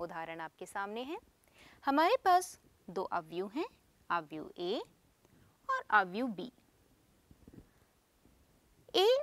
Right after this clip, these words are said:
और बी यानी अगर हम देखें एबी, क्या हम इसका गुणनफल निकाल सकते हैं? बिल्कुल निकाल सकते हैं, ये हमारा परिभाषित है। कैसे? कोटि लिखते हैं, ए हमारा दो by दो कोटि का और बी हमारा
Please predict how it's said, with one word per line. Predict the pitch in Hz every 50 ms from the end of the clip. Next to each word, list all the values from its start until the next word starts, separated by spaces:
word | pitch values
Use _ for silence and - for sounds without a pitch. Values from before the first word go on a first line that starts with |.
| - _
और | - 339 370 302
बी | 214 190 247 240 247 - _ _ _ _ _ _
यानी | - 185 156 156 165 202 269
अगर | - 220 190 190 190
हम | 196 196 196 185
देखें | 190 196 - - 247 - - _ -
एबी, | 285 294 254 214 214 - - _ _ _ _ _ _ _ _
क्या | - 202 202
हम | 208 226 247 254
इसका | 262 - - 277
गुणनफल | 247 269 269 269 254 - 294 277
निकाल | 277 285 - 277 269 277 277
सकते | - 294 - _ - 311
हैं? | 277 302 370 480 - _ _ _ _ _ _ _ _
बिल्कुल | 175 175 175 - - 170
निकाल | 170 165 156 - 175 180 180
सकते | - - - _ - 262
हैं, | 269 302 349 339
ये | 240 202 196
हमारा | 196 202 175 165 151 156 196 302 - - _ _ -
परिभाषित | 220 208 208 180 170 165 - - - - - -
है। | - - _ _ _ _ _ _ _ _ _ _ -
कैसे? | 180 170 - - - 311 453 - _ _ - - - - - - - _ _
कोटि | - - - - 190 196
लिखते | 185 196 - _ - 262
हैं, | 262 339 494 - _ _ _ - - _ - - - - _
ए | - - 330 370
हमारा | 381 381 370 370 381 370 370 381 415 480 - _ _ _ -
दो | 185 190 185 175
by | 170 175 175 180
दो | 175 196 202
कोटि | - 233 220 - 262 254
का | - 330 370 480 - _ _ _ _ _ _ _ _ _ _ _ _ _ _ _ _ _ _ -
और | - 196 180
बी | 175 160 196 233 262
हमारा | 254 294 294 302 302 302 311 330 403